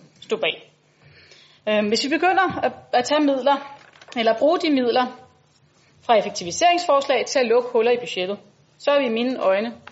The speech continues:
ude på et skråplan. For så kommer forvaltningen der aldrig nogensinde i mål. Og hvem er så fristet til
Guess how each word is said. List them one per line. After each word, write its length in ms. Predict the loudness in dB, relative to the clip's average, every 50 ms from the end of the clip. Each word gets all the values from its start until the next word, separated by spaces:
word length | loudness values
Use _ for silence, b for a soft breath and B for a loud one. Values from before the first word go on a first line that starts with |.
| -20 -20 _ -6
ude 160 | -4 -4 -4
på 140 | -4 -4 -6
et 100 | -6 -6
skråplan. 520 | -8 -8 -8 -8 -6 -4 -6 -6 -6 -8 -14 -20 _ _ _ _ B B B B B B B B
For 80 | 0 0
så 100 | 0 2 2
kommer 240 | 2 2 2 2
forvaltningen 420 | 0 0 0 0 2 2 0 0 2
der 60 | 2
aldrig 240 | 2 2 2 0 -2
nogensinde 380 | -2 -4 -4 -4 -4 -6 -4
i 40 | -4
mål. 260 | -4 -4 -4 -4 -8 -14 B B B B B B
Og 80 | 0
hvem 160 | 2 2 2 2
er 40 | 0
så 220 | 0 0 -2 -2 0
fristet 340 | 0 0 -2 -2 -4 -10 -12
til 260 | -10 -8 -8 -8 -8